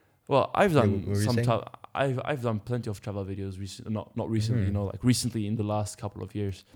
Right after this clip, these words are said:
Speaker 2: Yeah, you did that one in Cape Verde
Speaker 1: In
Speaker 2: and
Speaker 1: Cape
Speaker 2: the other
Speaker 1: Verde and
Speaker 2: one in,
Speaker 1: Singapore.
Speaker 2: um,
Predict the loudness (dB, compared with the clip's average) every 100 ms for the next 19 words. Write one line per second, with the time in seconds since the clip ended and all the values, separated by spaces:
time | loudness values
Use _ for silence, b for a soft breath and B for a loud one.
0 | -6 0 0 0 -2 -2 -2 -2 -2 -4
1 | -4 -6 -4 -4 -2 -2 -2 -2 -2 -2
2 | -2 0 0 0 -2 -4 -4 -4 -2 -2
3 | -2 -4 -6